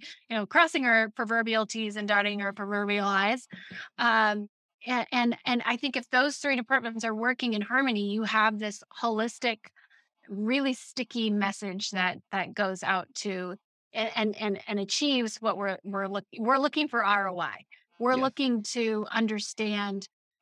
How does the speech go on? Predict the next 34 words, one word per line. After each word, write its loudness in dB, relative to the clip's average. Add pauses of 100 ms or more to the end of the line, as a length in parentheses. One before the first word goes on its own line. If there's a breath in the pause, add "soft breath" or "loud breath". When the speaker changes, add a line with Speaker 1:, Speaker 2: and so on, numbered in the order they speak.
Speaker 1:
you -10
know, -8
how 2
automations -2
are 0
impacting -6
the -10
business -10
in -8
a -8
positive -6
way. -4 (300 loud breath)
And -2
I 0
don't 2
think -4
you -2
can 0
do -2
that 0
when -6
you're -6
doing -4
it -6
all -2
siloed. -6 (720)
Speaker 2:
That's -6
right. -8
And, 0
and 2
I 6
think -2 (920)
getting 4
the 2